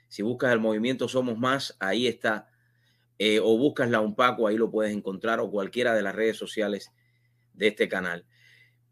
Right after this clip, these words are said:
Creo que es importante que seamos el amplificador de lo que está sucediendo en Cuba y ha sucedido por sesenta y cuatro años, ahorita sesenta y cinco. Es una dictadura asesina que secuestra, que encarcela,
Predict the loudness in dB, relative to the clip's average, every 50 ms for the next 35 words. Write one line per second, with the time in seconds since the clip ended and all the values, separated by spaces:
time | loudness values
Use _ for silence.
0 | _ 6 10 10 12 12 12 10 10 10 8 4 4 4 6 4 4 4 4 2
1 | 2 2 0 -2 0 2 2 2 2 2 0 0 2 2 2 4 2 2 0 0
2 | 0 0 -2 0 4 4 4 4 6 6 6 6 8 8 6 6 4 4 0 -4
3 | -6 -2 0 0 2 2 0 -2 0 2 2 2 2 0 -2 -4 -4 0 0 2
4 | 2 4 2 2 2 2 2 2 2 2 0 -2 -4 -2 2 2 4 6 6 6
5 | 6 6 4 2 0 -2 -4 -2 0 0 2 2 2 0 -2 -4 -8 -8 -8 -6
6 | -4 -4 -4 -2 -2 -2 -2 -2 -2 0 2 4 4 4 4 4 4 4 4 4
7 | 2 0 -4 -6 -8 -12 _ _ _ _ -6 -4 -4 -2 0 -2 -2 -2 -4 -6
8 | -4 -4 -4 -2 0 0 -2 -2 -2 -2 -2 0 0 0 -2 -4 -8 -14 -20 -20
9 | _ _ _ _ _ _ _ _ _ _ _ _ _ _ _ -2 2 2 4 2
10 | 0 -4 -6 -2 0 2 4 4 4 4 2 2 -2 -4 _ 0 2 2 4 4
11 | 4 4 4 4 2 2 0 0 -2 -4 -2 -2 0 0 0 0 -2 -4 -6 -8
12 | -12 _ _ _ _ _ _ _ -4 -2 -2 0 0 -2 -2 2 6 8 8 8
13 | 8 6 -2 -8 -8 -8 -10 _ _ _ _ _ _ -4 -2 0 0 0 -2 -4
14 | -2 0 2 2 2 0 -2 2 4 4 4 4 4 0 -2 -6 -12